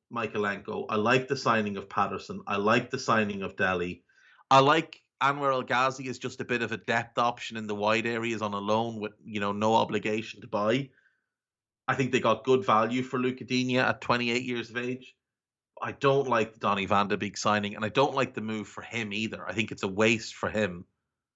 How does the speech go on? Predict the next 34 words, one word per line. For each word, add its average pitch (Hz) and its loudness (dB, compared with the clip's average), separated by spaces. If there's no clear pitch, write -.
But 110 2
what 117 6
I - 6
really 117 4
don't 104 -2
like 98 -4
is 95 -12
the - -8
managerial 98 -2
appointment. 95 -12
I, 127 6
I 151 4
genuinely 143 -2
believe 104 -6
that - -12
Frank 117 -2
Lampard 107 0
is 95 -8
the 98 -6
worst 98 -4
manager 95 -6
in 95 -10
the 92 -10
Premier 92 -6
League. 90 -10
And 113 2
I 107 2
think 110 0
if 104 -2
you 110 2
look 120 2
up 143 6
and 131 2
down 117 4